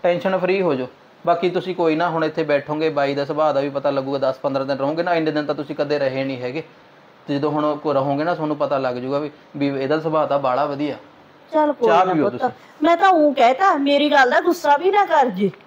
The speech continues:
Speaker 1: ਓਹੋ, ਵੱਡਿਆਂ ਦੀਆਂ ਗੱਲਾਂ ਦਾ ਕਾਹਦਾ ਗੁੱਸਾ ਹੁੰਦਾ?
Speaker 2: ਹਜੇ ਝੋਨਾ ਤਾਂ ਨਹੀਂ ਲਾਉਣ ਲੱਗੇ ਪੁੱਤ?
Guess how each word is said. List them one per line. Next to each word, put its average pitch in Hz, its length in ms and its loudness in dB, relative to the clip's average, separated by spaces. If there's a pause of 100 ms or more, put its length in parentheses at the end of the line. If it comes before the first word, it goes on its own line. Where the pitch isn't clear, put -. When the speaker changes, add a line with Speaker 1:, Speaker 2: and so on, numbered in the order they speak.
Speaker 1:
ਓਹੋ, 127 540 -2
ਵੱਡਿਆਂ 143 280 0
ਦੀਆਂ 156 120 -2
ਗੱਲਾਂ 147 220 0
ਦਾ 147 60 0
ਕਾਹਦਾ 170 240 0
ਗੁੱਸਾ 156 280 -2
ਹੁੰਦਾ? 127 260 -6 (3750)
Speaker 2:
ਹਜੇ 247 160 4
ਝੋਨਾ 277 340 4
ਤਾਂ 285 120 2
ਨਹੀਂ 349 140 2
ਲਾਉਣ 294 240 4
ਲੱਗੇ 247 220 2
ਪੁੱਤ? 220 280 -6